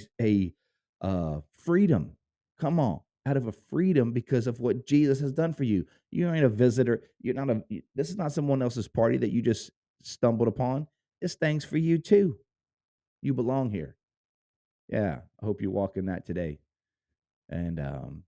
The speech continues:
why? Because you're in Christ. And you know what? It's all for Jesus. <laughs> And if I'm in Jesus, it's all for Jesus. So I belong here. All right. All right, you guys, let's pray. Lord, thank you so much for your holy word.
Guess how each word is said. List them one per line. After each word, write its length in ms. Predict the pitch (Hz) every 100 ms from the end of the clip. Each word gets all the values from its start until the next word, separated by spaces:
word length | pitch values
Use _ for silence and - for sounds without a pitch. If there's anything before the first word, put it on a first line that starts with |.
| _
why? 320 | - 139 90 71
Because 260 | - - 104
you're 140 | 110
in 100 | 107
Christ. 340 | 98 113 90 -
And 120 | 90
you 40 |
know 120 | 92 92
what? 280 | 110 123 _ _ _ _ -
It's 180 | 107 -
all 240 | 98 107
for 160 | - 82
Jesus. 600 | 85 69 62 - - _ - - - _ _ _ _
<laughs> 300 | - - 92 - - -
And 120 | 107
if 80 | 104
I'm 220 | 110 131
in 120 | 131
Jesus, 520 | 127 135 143 147 139 - _
it's 180 | - -
all 200 | 107 113
for 160 | - 117
Jesus. 540 | 127 127 80 - - _ _
So 120 | 98
I 100 | 101
belong 380 | 104 101 95 87
here. 260 | 82 62 _ _ _ _ _ _ _ - _ _
All 120 | 92
right. 280 | 78 90 82 - _ _ _
All 120 | 104
right, 160 | 113 110
you 60 | 104
guys, 160 | 101
let's 120 | 110
pray. 260 | - 113 80 - _ _ _
Lord, 180 | - 123
thank 120 | 123
you 60 | 123
so 140 | 117
much 160 | 127 123
for 80 | 120
your 100 | 113
holy 220 | 120 120
word. 360 | 117 131 131